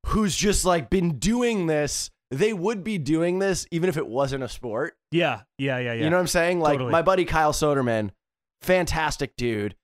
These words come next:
Speaker 1: is just parkouring off buildings as we speak right
Speaker 2: Oh my
Speaker 1: now.
Speaker 2: God. <laughs>
Speaker 1: And then he's like, "Oh, American Ninja Warrior competition?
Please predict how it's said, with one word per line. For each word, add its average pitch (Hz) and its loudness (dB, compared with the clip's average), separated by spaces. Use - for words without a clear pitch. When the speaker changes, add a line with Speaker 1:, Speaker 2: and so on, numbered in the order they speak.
Speaker 1:
is 143 -2
just - -2
parkouring 170 -2
off 147 0
buildings 135 0
as 135 0
we 139 -2
speak 139 -4
right 110 -2
Speaker 2:
Oh - -6
my 113 -2
Speaker 1:
now. 98 0
Speaker 2:
God. 113 -2
<laughs> - -2
Speaker 1:
And 175 2
then 202 2
he's 202 2
like, 202 4
"Oh, 233 4
American 180 0
Ninja 180 2
Warrior 208 2
competition? 226 -2